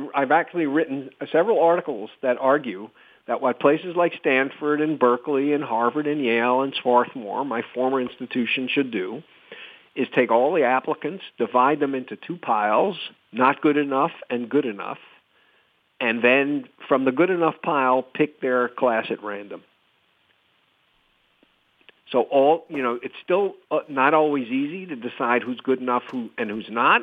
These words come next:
and you will certainly make some mistakes, but you're not any longer trying to decide among the good enough who the superstars are. Uh, so they could do, they could do admissions that way.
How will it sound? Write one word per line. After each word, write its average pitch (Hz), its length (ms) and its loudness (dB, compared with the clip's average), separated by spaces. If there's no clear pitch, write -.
and 120 160 -4
you 117 140 -8
will 110 320 -8
certainly 131 320 -2
make 120 260 0
some 117 200 -4
mistakes, 117 500 -4
but 123 160 0
you're 131 160 2
not 147 380 2
any 131 240 -2
longer 123 440 2
trying 120 800 -2
to 117 120 -10
decide 117 600 0
among 131 500 2
the 120 80 -4
good 135 220 0
enough 95 360 -6
who 139 220 0
the 220 100 -2
superstars 92 680 -6
are. 87 160 -10
Uh, 104 380 4
so 147 120 4
they 180 120 4
could 254 280 -6
do, 147 100 -8
they 156 100 -4
could 311 340 -6
do 113 200 -2
admissions 101 440 -8
that 110 220 -6
way. 113 280 -2